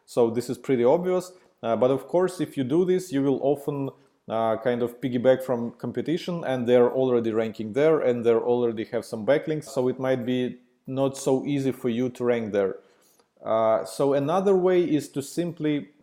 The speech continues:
dig into your industry, like, have a lot of conversation with your customers, hang out where they hang out, read the stuff they read, and just figure out what bothers them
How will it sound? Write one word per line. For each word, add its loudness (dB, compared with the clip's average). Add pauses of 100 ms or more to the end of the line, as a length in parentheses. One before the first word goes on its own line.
(100)
dig 4
into -2
your 4
industry, -2
like, 2
have 2
a 0
lot 6
of 0
conversation -2
with -2
your 2
customers, -2
hang -2
out 6
where 2
they 4
hang -4
out, 4
read -2
the -4
stuff 0
they 4
read, 0 (340)
and -6
just -2
figure 2
out 4
what 2
bothers 2
them 0